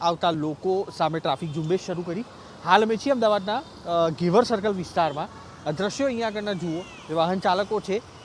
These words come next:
તેને, અ, કોઈ રોકટોક નથી અને રોંગ સાઇડમાં જે વાહન ચાલકો આવી રહ્યા છે તેમને રોકવા માટે અહીંયા આગળ કોઈ પણ પોલીસ કર્મચારીઓ ઊભા રહેલા જોવા મળતા નથી.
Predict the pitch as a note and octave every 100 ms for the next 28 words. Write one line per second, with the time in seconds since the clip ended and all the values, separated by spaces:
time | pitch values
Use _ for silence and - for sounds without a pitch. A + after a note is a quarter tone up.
0 | - F3+ F3+ F#3+ F3+ F#3 - D#3+ E3+ F3+
1 | D#3 D3 - G3 G#3 F#3+ - - - -
2 | D3+ D#3+ D#3+ - C3+ E3+ G3+ - G3 F3
3 | F3 E3+ E3 D3+ E3 E3 D#3+ D#3+ D3+ D3
4 | E3 F3 E3 G3+ - - - - - -
5 | - - F3+ F#3 E3+ D#3 F3+ F#3+ F3+ E3+
6 | D#3+ D#3+ D#3+ E3 E3+ D#3 D3+ D#3 - D3
7 | D3+ D#3+ D#3 D3 F3+ - C3+ B2 D#3 D#3+
8 | D#3+ F3 D#3 D3 D3 C3+ D3+ C3+ -